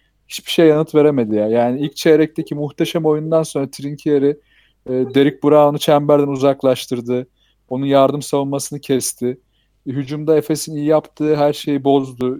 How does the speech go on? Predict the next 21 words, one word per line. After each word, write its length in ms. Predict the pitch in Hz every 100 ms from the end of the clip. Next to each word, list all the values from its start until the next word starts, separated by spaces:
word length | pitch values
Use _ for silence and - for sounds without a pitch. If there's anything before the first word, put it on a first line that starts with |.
| -
Kolay 280 | - 151 160
üçlük 340 | - - -
vermedi 440 | 139 123 120 147 170
ve 140 | 139
buna 180 | 156 175
karşılık 520 | - 156 143 151 180 - _ _ _ -
Anadolu 360 | 151 160 165 165
Efes 320 | 165 165 -
hiç, 300 | - - -
hiçbir 300 | 196 - 175
yanıt 340 | 156 151 -
vermedi 380 | 156 151 131 113
ya. 100 | 110
Yani, 320 | 117 123 131
e, 100 | 139 - _ _ _ _ -
bunu 460 | 143 127 127 127 151
yapmamak 540 | 170 180 165 165 196
zaten 340 | 170 156 - 185
intihar 400 | 208 - 190 180
gibiydi 380 | 151 123 117 156
maçta. 640 | 214 131 113 - 165